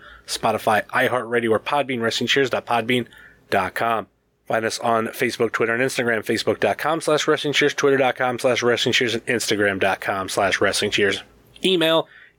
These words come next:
if you so choose to desire, wrestling cheers at gmail dot com, and we have the merch store over at whatamaneuver dot net. Like I said, we will be reviewing Bobblehead Night from A I W. And of course, gotta have a panelist on this week.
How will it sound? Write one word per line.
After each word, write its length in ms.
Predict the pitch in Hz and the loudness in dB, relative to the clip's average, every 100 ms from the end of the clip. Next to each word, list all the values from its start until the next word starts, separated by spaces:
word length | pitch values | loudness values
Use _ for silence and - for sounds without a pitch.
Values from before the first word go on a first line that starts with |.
| 170 | 0
if 180 | 165 | 0
you 100 | 139 | 0
so 200 | 123 117 | 2 2
choose 220 | 104 110 101 | 2 0 0
to 60 | |
desire, 340 | 98 104 113 110 | 0 2 4 4
wrestling 260 | 107 - | 2 -2
cheers 180 | 107 110 | -2 0
at 100 | 104 | 0
gmail 360 | - 113 110 107 | 0 2 0 0
dot 240 | 117 107 | 0 0
com, 260 | - 127 120 | -2 -4 -4
and 220 | - 127 123 | -2 0 0
we 80 | |
have 180 | 110 110 | 0 -2
the 80 | 107 | -2
merch 240 | 104 101 | -2 -2
store 240 | - 107 104 _ | 0 0 -2 _
over 280 | 135 139 135 - | 0 0 -2 -2
at 180 | 123 - - - _ | -4 -4 -18 -20 _
whatamaneuver 680 | 98 104 101 98 98 95 95 - - - _ | -2 0 0 -2 0 2 0 -2 -16 -20 _
dot 240 | 104 98 | -2 0
net. 220 | 101 98 92 | -2 -2 0
Like 160 | 98 | 0
I 60 | 98 | -2
said, 240 | - 107 | 0 0
we 180 | 101 107 | 2 2
will 120 | 107 | 2
be 160 | 104 107 | 2 -2
reviewing 880 | 101 107 156 165 143 135 120 104 95 - - _ _ | 0 2 2 2 2 2 2 0 -2 -10 -20 _ _
Bobblehead 400 | 107 107 101 107 | 0 2 2 0
Night 300 | 101 95 92 - | 0 -2 -4 -12
from 320 | - 101 92 - | -4 -2 -2 -4
A 240 | 104 95 92 | 0 0 0
I 200 | 98 92 | 0 0
W. 460 | 90 104 101 95 90 - _ _ _ - - | 0 0 0 -2 -2 -10 _ _ _ -8 -4
And 120 | 135 | -2
of 40 | |
course, 480 | 123 175 165 - - - - - _ | 2 2 2 -2 -8 -16 -20 -20 _
gotta 160 | - 127 | -2 0
have 120 | 123 | 0
a 40 | 113 | -2
panelist 420 | 131 135 139 - | -2 0 0 2
on 200 | 143 135 | 2 2
this 180 | 135 - | 0 4
week. 240 | 147 147 | 4 4